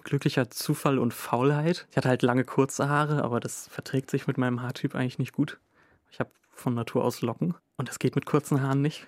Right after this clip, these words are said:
Da kannst du nicht viel mitmachen. Und dann in der Pandemie hab ich die einfach wachsen lassen,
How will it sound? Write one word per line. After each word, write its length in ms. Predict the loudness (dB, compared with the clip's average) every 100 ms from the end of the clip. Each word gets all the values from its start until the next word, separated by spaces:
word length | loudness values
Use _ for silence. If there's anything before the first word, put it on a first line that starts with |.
| -18
Da 60 |
kannst 240 | -8 -6 -2
du 40 |
nicht 180 | -2 -4
viel 220 | -4 0
mitmachen. 420 | 0 0 -2 -2 -4 _ -2
Und 60 |
dann 260 | 0 2 0
in 100 | -2
der 160 | -4 -6 -2
Pandemie 560 | 2 4 4 4 2 -2
hab 140 | -4
ich 100 | -2
die 80 | -2
einfach 220 | -2 -2
wachsen 300 | -4 -2 0
lassen, 320 | 0 0 -2